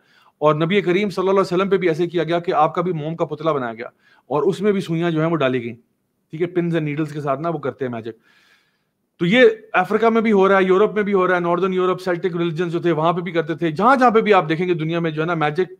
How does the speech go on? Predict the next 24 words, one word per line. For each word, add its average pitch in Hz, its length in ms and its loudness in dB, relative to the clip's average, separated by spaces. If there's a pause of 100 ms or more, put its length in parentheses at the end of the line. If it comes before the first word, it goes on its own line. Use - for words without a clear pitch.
की 180 80 -6
फॉर्म्स 165 400 -2
इसी 160 160 -6
तरह 139 160 -4
से 117 140 -14
हैं। - 80 -20 (1000)
और 160 140 0
ये 202 160 4
अल्लाह 185 160 2
ताला 185 180 2
सूरह 190 240 0
अल 160 140 0
बकरा 165 300 2
के 190 120 -4
अंदर 170 160 -2
आयत 165 200 2
नंबर 170 160 0
वन 156 160 -2
और 160 100 -2
टू 220 120 -4
में 208 80 0
इरशाद 156 240 -2
फरमाते 147 340 -6
हैं 156 140 -10